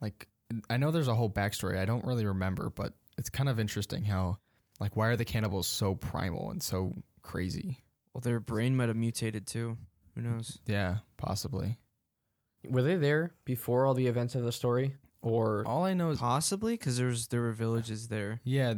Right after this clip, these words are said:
Speaker 1: there were villages around the map. I think it was, um, something about missionaries going there, I think, or a colony going there
Speaker 2: Yeah.
Speaker 1: to colonize the, the island or something.
Speaker 2: And then
Speaker 1: something
Speaker 2: there was
Speaker 1: went
Speaker 2: a, there was, like,
Speaker 1: wrong.
Speaker 2: um, what is that?
Speaker 1: Artifact?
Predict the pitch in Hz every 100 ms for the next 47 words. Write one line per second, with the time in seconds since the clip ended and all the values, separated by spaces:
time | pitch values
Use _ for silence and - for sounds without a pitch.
0 | 104 120 127 139 135 143 147 123 110 107
1 | 107 104 98 101 98 - 110 156 - 175
2 | 131 113 107 98 92 95 - _ _ -
3 | 151 220 165 92 104 104 113 110 110 107
4 | 104 110 104 107 104 104 101 104 107 104
5 | - - 117 113 - 110 95 - 107 107
6 | 110 107 107 107 110 110 120 139 120 95
7 | 123 - 117 110 104 104 107 - 98 98
8 | _ - 104 104 107 110 113 120 117 107
9 | 139 139 135 123 - 123 113 110 98 -
10 | 117 113 113 110 104 107 123 - - _
11 | _ _ - 110 117 190 -